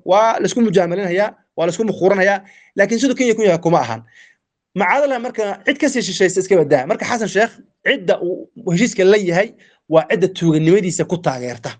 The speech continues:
Waa cidda dhaqaale ku siisa. Waa cidda, maxaa la yidhahdaa, xoolaha muslimiinta ku baabi'e, xoolaha muslimiinta uu ku dhaco. Yacni, asaga heshiiskiisa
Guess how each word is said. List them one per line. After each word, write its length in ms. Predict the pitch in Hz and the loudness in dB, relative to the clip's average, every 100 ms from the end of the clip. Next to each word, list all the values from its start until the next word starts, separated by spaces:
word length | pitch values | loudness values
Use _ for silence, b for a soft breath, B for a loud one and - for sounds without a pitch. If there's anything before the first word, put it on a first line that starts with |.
| _ _ _ | _ _ _
Waa 140 | 156 165 | -2 0
cidda 180 | 226 202 | 2 0
dhaqaale 380 | 165 165 160 151 | 0 0 0 0
ku 100 | 185 | -4
siisa. 380 | 170 139 131 175 170 b b b | -6 -6 -4 -6 -6 b b b
Waa 160 | 175 190 | 2 2
cidda, 220 | 190 226 208 | 2 -2 -4
maxaa 220 | 190 220 | -2 -2
la 60 | 202 | 0
yidhahdaa, 200 | 175 165 | -2 0
xoolaha 280 | 180 202 | 0 2
muslimiinta 380 | 180 170 185 196 | 0 -2 -2 -2
ku 80 | - | -4
baabi'e, 500 | 160 165 143 156 151 | 0 0 2 0 0
xoolaha 180 | 160 202 | 2 0
muslimiinta 320 | 170 190 190 | 0 -4 -4
uu 380 | 165 160 151 151 | -4 -6 -8 -10
ku 60 | 208 | -4
dhaco. 240 | 170 139 220 - _ _ _ _ - | 0 0 -2 -6 _ _ _ _ 0
Yacni, 360 | 180 165 202 190 - | 0 0 -6 -10 -6
asaga 420 | 175 170 254 233 160 _ _ _ - | -4 0 0 0 -6 _ _ _ -2
heshiiskiisa 680 | 175 170 285 - 196 175 | 0 4 2 0 -4 -2